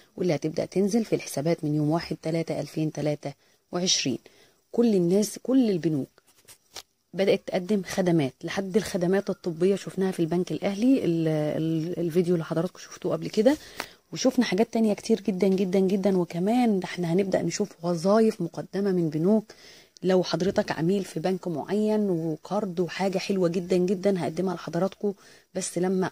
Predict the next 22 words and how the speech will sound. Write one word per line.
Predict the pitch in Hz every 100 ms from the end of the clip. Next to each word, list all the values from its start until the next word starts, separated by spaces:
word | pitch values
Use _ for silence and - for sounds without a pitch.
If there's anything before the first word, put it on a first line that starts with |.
| -
أعرف | 185 160 - 170
جميع | 185 190
المعلومات | 180 175 160 175 208 208 170
عن | 185
موضوع | 180 165 170 170
القرض | 147 151 214 247 196
وال-، | 180 208 202 185 175 - - _
والوظيفة. | - 214 170 147 139 - - _ _ _ _ _ -
هقول | 180
لحضراتكم | 214 180 180 196 -
بعد | 185 151 151
كده | 196 185
هي | 185
عبارة | 147 175 185 175
عن | 170 190 156
إيه. | 139 - - _ _ _ _ _ _ _ _ _ _ _ -
البنك | 180 180 190
بتاع | 180 190 175
النهاردة | 165 165 196 240 - - _ -
هو | 190
بنك | 165 196 240
سايب. | - - 131